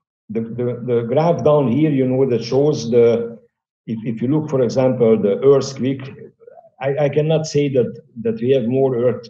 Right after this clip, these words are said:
earthquake today than we used to have. You know that the, we, we cannot, not make a forecast for the earthquake. We,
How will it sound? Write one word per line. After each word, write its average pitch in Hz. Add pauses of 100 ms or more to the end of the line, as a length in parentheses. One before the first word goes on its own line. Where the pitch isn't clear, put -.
earthquake 117
today 113
than 110
we 107
used 110
to 87
have. 123
You 117
know 113
that 98
the, 98 (520)
we, 143
we 131
cannot, 131 (300)
not 135
make 123
a 120
forecast 135
for 101
the 95 (160)
earthquake. 123
We, 110